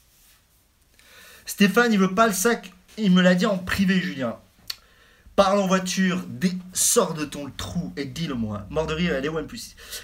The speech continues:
Bon, je continue à répondre aux questions. Coucou le Marseillais Léané. Je continue à répondre aux questions pendant quelques minutes, si vous le souhaitez, bien sûr.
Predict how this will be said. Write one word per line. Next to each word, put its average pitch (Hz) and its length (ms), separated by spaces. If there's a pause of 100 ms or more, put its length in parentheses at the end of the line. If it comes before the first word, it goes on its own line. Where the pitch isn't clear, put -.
Bon, 202 180
je 220 120
continue 262 420
à 311 40
répondre 240 360
aux - 40
questions. 214 560 (1200)
Coucou 254 400
le 196 160
Marseillais 202 760
Léané. 165 520 (1160)
Je - 80
continue 196 300
à 254 80
répondre 233 280
aux 226 40
questions 226 300
pendant 190 420
quelques 254 260
minutes, 185 640 (720)
si - 220
vous 147 120
le 151 60
souhaitez, - 360
bien 175 160
sûr. 226 280